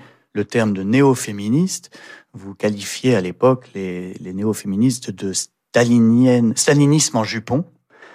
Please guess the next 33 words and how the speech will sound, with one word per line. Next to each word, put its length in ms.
euh, 120
en 320
mille 100
neuf 140
cent 100
quatre-vingt-cinq. 760
Euh, 540
comment 260
regardez-vous 920
cette 280
évolution, 540
si 160
vous 40
voulez, 160
cette 180
sorte 300
de 180
guerre 460
entre 240
les 180
hommes 120
et 40
les 100
femmes, 420
euh, 300
qui, 300
euh, 220
aboutit 360
maintenant 340
à 100
la, 140
à 60
la 160